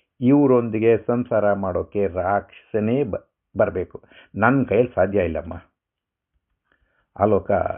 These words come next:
ಏನ್ ಕಡಿಮೆನೆ? ಏಯ್, ಇಂಡೈರೆಕ್ಟ್ ಆಗಿ ಹೇಳ್ತಾ ಇದೀಯ ನಾನ್ ರಾಕ್ಷಸ ಅಂತ? ರಾಕ್ಷಸಿ ಜೊತೆಲಾದ್ರೂ ಸಂಸಾರ ಮಾಡ್ತೀನಿ,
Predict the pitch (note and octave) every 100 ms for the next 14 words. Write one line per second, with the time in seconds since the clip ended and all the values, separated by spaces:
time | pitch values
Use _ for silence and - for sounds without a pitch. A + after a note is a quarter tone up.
0 | - A2 F#2 F2+ E2 D#2 E2 G#2+ E2+ _
1 | _ _ _ _ _ - A#2+ B2+ A2+ -
2 | _ _ _ _ A#2+ B2+ B2+ A#2+ A#2 -
3 | G#2+ G2+ F#2 F#2+ A2+ G2+ - F#2+ E2+ E2+
4 | E2+ E2+ G#2+ A2+ A2 F2 E2+ - - F#3+
5 | D3 E2+ - _ _ _ _ _ _ -
6 | _ _ G2+ F#2+ G#2+ A2+ B2 - - B2+
7 | A#2 C3+ B2 B2+ A#2+ B2 A#2 A#2 B2 C#3
8 | C#3+ C3 B2 B2 A#2 G#2+ F#2+ G#2 E2+ D#2+